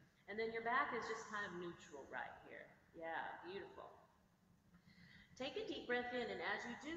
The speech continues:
lower your belly towards the floor, lift your head, lift your chin, start to gaze up towards the ceiling. And then with your exhale, lower the chin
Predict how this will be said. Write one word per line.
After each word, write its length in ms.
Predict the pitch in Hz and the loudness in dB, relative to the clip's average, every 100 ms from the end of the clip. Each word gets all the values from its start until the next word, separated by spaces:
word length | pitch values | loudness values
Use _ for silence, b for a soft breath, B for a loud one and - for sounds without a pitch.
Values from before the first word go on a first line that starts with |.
| 233 | 2
lower 240 | 190 220 294 | 4 4 4
your 160 | 277 | 2
belly 320 | 214 208 226 247 | 2 4 4 0
towards 320 | - 226 190 185 | 0 0 0 -6
the 80 | 180 - | -10 -4
floor, 320 | 277 269 202 180 | 0 4 6 6
lift 240 | 190 185 | 4 2
your 80 | 196 185 - | -4 -4 4
head, 240 | 247 226 | 6 6
lift 160 | - - | 4 0
your 160 | 170 | -4
chin, 400 | - - 262 220 | -6 -4 -2 -2
start 240 | 190 180 165 | -4 -8 -8
to 80 | 165 | -8
gaze 320 | 165 170 170 160 | -4 -2 -2 -6
up 80 | - 175 | -8 -8
towards 240 | 165 151 151 | -6 -6 -10
the 80 | 147 - | -14 -12
ceiling. 560 | 233 233 170 151 160 175 - B B B 208 | -8 -6 -6 -6 -8 -10 -14 B B B -6
And 80 | 220 | -2
then 160 | 214 | 0
with 160 | 196 - | 0 -2
your 160 | 170 131 | -2 -4
exhale, 720 | 202 269 - - - 190 185 180 | 2 2 2 -2 -2 0 0 0
lower 320 | 175 226 403 302 | 0 2 2 2
the 160 | 196 | 0
chin 560 | - - 185 180 175 | -4 -4 -4 -2 0